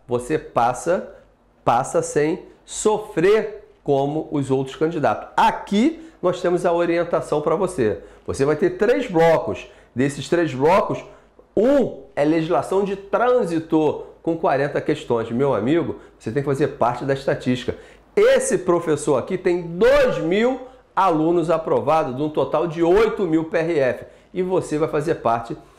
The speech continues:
dessa estatística. Basta se inscrever e nos acompanhar no site Concursos com Trânsito.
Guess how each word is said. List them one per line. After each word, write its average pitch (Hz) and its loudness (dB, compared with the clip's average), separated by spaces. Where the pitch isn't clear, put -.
dessa 135 0
estatística. 165 -2
Basta 165 0
se - 0
inscrever 190 2
e 262 0
nos 233 0
acompanhar 151 0
no 160 2
site 139 -2
Concursos 196 -2
com 202 0
Trânsito. 160 2